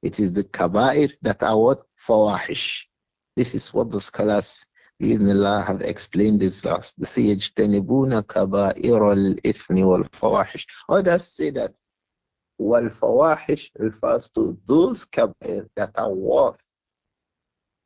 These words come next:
among the kaba'ir. Shameful.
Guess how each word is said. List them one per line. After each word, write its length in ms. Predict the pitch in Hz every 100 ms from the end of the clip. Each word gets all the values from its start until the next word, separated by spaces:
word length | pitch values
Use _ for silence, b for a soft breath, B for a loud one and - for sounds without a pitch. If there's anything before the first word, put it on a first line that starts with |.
| -
among 420 | 87 98 120 127 -
the 80 | 135
kaba'ir. 500 | - 92 95 80 - _ _ _ _ _ _ _ _ _ _ -
Shameful. 500 | 180 170 - 101